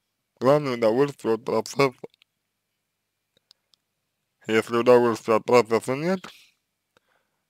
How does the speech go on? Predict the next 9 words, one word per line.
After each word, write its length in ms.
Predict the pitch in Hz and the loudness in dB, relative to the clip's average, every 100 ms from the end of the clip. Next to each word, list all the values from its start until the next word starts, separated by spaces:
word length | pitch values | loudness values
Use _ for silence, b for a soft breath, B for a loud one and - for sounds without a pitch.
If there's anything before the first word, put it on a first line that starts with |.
| _ | _
то 200 | 120 117 | -2 0
плоды 680 | 123 127 139 185 202 143 - _ _ _ _ - | 4 4 4 0 -2 -4 -8 _ _ _ _ -6
ваших 420 | 110 107 104 101 | -4 -4 -6 -12
трудов 440 | - 117 113 101 _ _ _ _ _ _ _ _ _ _ _ _ _ _ | -8 -6 -6 -8 _ _ _ _ _ _ _ _ _ _ _ _ _ _
всегда 380 | 131 151 180 156 | -10 2 4 4
будут 340 | 151 151 139 | 0 -4 -4
приносить 600 | 123 120 117 117 139 131 | -8 -4 -4 -6 -8 -2
относительное 800 | 131 131 135 127 123 - 101 104 | -2 0 -4 -4 -8 -10 -10 -6
удовольствие, 800 | 110 117 160 170 - 143 131 | 0 0 0 -4 -8 -12 -12